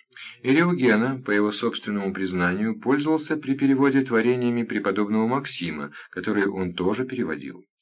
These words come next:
Греческий язык Эриугена знал не безупречно, и в его переводах немало грубых недоразумений.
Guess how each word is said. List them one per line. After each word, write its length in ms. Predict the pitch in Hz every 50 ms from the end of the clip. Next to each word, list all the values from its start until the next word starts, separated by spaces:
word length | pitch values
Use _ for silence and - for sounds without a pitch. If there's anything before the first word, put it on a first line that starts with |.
| _ _ - - - - - - - - - -
Греческий 560 | 113 131 160 165 - - - - - - 147
язык 340 | 147 131 135 147 147 147 -
Эриугена 720 | - 123 127 131 131 135 131 131 175 190 190 185 185 180
знал 460 | 156 131 131 135 143 156 160 156 - -
не 240 | 113 123 131 135
безупречно, 800 | 131 123 120 131 135 - 135 123 - - - - - - - - _ _ _ -
и 80 | 104
в 40 | 104
его 260 | 107 113 113 123 127
переводах 640 | 127 131 123 120 123 147 190 196 - 113 - - - - -
немало 440 | 113 117 123 131 160 180 190 175 143
грубых 500 | 120 107 107 117 131 131 135 131 - -
недоразумений. 920 | 117 113 107 104 101 95 92 87 73 64 60 57 - - - _ _